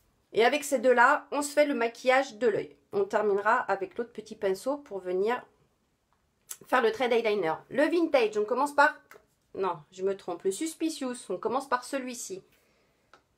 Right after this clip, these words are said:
Hop, je vais nettoyer un peu le pinceau parce que je l'ai pas fait.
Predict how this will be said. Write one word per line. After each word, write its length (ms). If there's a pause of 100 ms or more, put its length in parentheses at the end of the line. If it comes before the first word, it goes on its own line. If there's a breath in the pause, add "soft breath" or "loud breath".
(3750)
Hop, 300 (140)
je 100
vais 80
nettoyer 400
un 60
peu 160
le 80
pinceau 400
parce 160
que 100
je 80
l'ai 120
pas 160 (180)
fait. 180